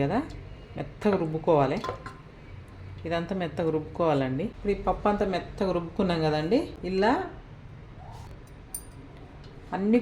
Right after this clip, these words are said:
కూరగాయ ముక్కలండి, ఎక్కువ వేసుకోవద్దు. ఎక్కువ వేసుకుంటే మరీ టేస్ట్ ఉండదు.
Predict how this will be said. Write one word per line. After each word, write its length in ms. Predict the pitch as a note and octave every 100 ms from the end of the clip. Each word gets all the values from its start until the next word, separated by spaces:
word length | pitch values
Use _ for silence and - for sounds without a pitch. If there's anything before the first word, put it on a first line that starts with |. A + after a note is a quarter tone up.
| -
కూరగాయ 360 | G#3 G3+ G3+ F3+
ముక్కలండి, 460 | E3 E3 D#3 D#3 A#3+ C4+
ఎక్కువ 200 | E3+ - A3
వేసుకోవద్దు. 560 | F3+ - E3 D#3 D3+ B3 D#4+ D#3+
ఎక్కువ 140 | -
వేసుకుంటే 300 | F3+ E3 E3+ E3+
మరీ 120 | D#3+ D#3+
టేస్ట్ 220 | D#3 D3+ D3+
ఉండదు. 220 | D3 F3+